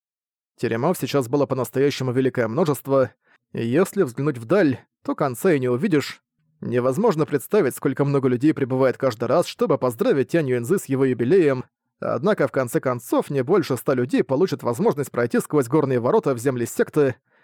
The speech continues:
иногда их не больше девяноста. А люди все продолжали прибывать, а юбилей Тянь Юньзы приближался.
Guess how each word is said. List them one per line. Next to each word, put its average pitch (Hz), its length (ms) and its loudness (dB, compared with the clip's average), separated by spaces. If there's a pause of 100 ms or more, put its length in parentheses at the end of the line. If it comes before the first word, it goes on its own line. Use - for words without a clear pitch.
(200)
иногда 170 320 2
их - 120 0
не 147 80 -2
больше 143 260 0
девяноста. 127 720 -2 (720)
А 113 160 -2
люди 139 240 2
все 131 160 -2
продолжали 127 460 0
прибывать, 123 640 -2 (460)
а 160 200 0
юбилей 143 480 2
Тянь 156 220 -2
Юньзы 127 280 -2
приближался. 135 840 0